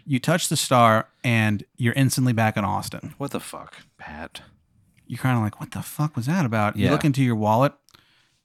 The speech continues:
Speaker 1: Not only is there gas money in there,
Speaker 2: Yeah.
Speaker 1: there's two crisp hundred dollar bills.
Speaker 2: Damn. What about my phone and my car?
Speaker 1: Your phone's in front of you. It's fully charged.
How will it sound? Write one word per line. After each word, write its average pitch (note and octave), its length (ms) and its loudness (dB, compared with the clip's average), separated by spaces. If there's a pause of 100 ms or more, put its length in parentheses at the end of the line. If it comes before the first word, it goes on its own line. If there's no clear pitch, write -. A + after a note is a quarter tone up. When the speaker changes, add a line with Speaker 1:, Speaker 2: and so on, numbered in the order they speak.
(1120)
Speaker 1:
Not F3 160 4
only A3 180 4
is D3+ 80 2
there C3+ 80 4
gas A#2 340 2
money E3+ 240 0
in F3 100 0
there, F3+ 260 -2 (680)
Speaker 2:
Yeah. E2+ 240 -4 (640)
Speaker 1:
there's - 140 -10
two F3+ 360 -4 (160)
crisp - 840 -10 (480)
hundred B2 540 -4
dollar G#2+ 280 -4
bills. - 420 -14
Speaker 2:
Damn. G#2 760 4 (220)
What A2 120 0
about B2 120 4
my G#2+ 140 6
phone B2+ 340 4
and A#2+ 60 6
my A2+ 100 4
car? A#2+ 500 4 (1300)
Speaker 1:
Your C#3 140 4
phone's E3+ 320 6
in D3+ 100 6
front C#3+ 300 6
of - 20 6
you. D#3+ 220 2 (460)
It's - 160 -4
fully C3 420 2
charged. B2 580 -2